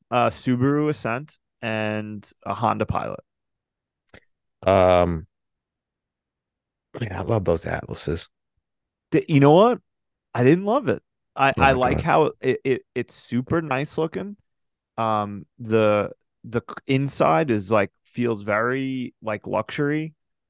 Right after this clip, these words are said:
Speaker 1: um, really comfortable. But driving it, I didn't love it. It felt like I was driving, like, a fucking tank, and I hated it. Um, meanwhile, the other two are about the same size, and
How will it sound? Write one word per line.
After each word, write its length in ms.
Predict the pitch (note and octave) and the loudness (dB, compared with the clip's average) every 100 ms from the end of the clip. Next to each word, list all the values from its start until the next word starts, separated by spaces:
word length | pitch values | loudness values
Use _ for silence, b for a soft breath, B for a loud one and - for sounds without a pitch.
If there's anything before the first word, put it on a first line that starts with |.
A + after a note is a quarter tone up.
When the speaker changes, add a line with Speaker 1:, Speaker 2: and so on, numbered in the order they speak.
| _ A2 | _ -8
Speaker 1:
um, 640 | G#2 G2+ G2 F#2+ F#2 F2+ _ _ | -8 -6 -8 -10 -12 -14 _ _
really 420 | A2 A2 B2+ C#3+ | 0 6 8 8
comfortable. 720 | B2 C3+ C3 - D3+ D#3 F3 - _ _ _ - | 8 4 2 2 2 2 0 -6 _ _ _ -2
But 160 | B2 | -2
driving 560 | - A#2+ G2+ A#2+ D3 E3+ | 0 0 2 0 0 -2
it, 240 | G3+ G3 _ _ _ - | -2 -2 _ _ _ -12
I 100 | B2+ | -10
didn't 380 | G2 A#2+ C#3+ - | -4 -2 -2 0
love 240 | E3 E3+ | 0 2
it. 80 | G#2+ | 0
It 100 | G#2 | 0
felt 240 | - D#3 - | 2 2 2
like 200 | E3 D#3+ | 0 0
I 60 | |
was 180 | D#3 C#3+ | 0 -2
driving, 720 | G#2 A#2 A#2+ C3+ C3+ C3 B2 _ _ _ | -4 -2 0 -2 -4 -10 -16 _ _ _
like, 260 | A2+ A#2+ - | -8 -8 -6
a 80 | G2+ | -12
fucking 420 | - C3+ C3 G2 | -6 -6 -6 -10
tank, 520 | - A#2+ D#3 G2 - | -6 -2 0 -2 -6
and 100 | E2 | -8
I 80 | F2+ | -8
hated 440 | G2 A#2+ D3+ F#2+ | -4 -2 0 -2
it. 140 | - - _ _ - | -6 -14 _ _ -8
Um, 460 | G2+ G2 F#2+ F#2 - _ _ | -6 -4 -6 -12 -20 _ _
meanwhile, 600 | B2+ A#2+ A#2+ B2 B2+ A#2+ | -6 2 4 6 6 6
the 140 | A2+ A2 | 6 4
other 260 | A#2+ C#3 D3+ | 6 6 4
two 400 | - A2 A2+ A#2 | 2 0 2 2
are 240 | A2+ G#2+ F2+ _ _ _ _ _ _ | 2 0 -4 _ _ _ _ _ _
about 540 | G#2 A#2 G2 G#2 A#2+ | -14 -8 -4 -2 -4
the 100 | - | -6
same 320 | G#2+ B2 A#2 G2 | -10 -8 -8 -8
size, 560 | - F#2+ B2+ G#2+ G2 | -4 0 2 0 -2
and 400 | - G#2+ G2+ G2 | -6 -6 -6 -14